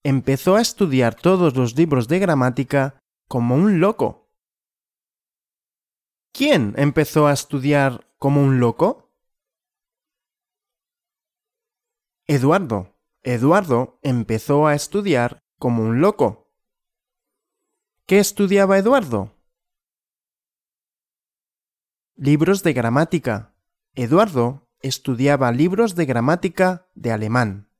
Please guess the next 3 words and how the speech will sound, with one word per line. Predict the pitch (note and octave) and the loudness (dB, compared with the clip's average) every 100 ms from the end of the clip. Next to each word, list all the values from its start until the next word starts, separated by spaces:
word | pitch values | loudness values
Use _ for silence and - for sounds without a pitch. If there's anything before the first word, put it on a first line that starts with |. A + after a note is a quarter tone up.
| _ _ _ _ _ _ _ _ _ _ _ _ _ _ _ _ _ _ _ _ _ _ _ - | _ _ _ _ _ _ _ _ _ _ _ _ _ _ _ _ _ _ _ _ _ _ _ -4
Eduardo | D3+ D3 G3+ A3+ A3+ A#3+ - | 0 2 2 2 0 -2 -2
estudiaba | E3+ - G#3 D3 A#2+ A2 A2 | -6 -4 -4 0 0 0 -4
dieciséis | A#2+ C#3 D#3+ F3+ - F3 - - B3 C#4+ - | -6 -2 0 0 -2 -4 -2 -2 -2 -4 -12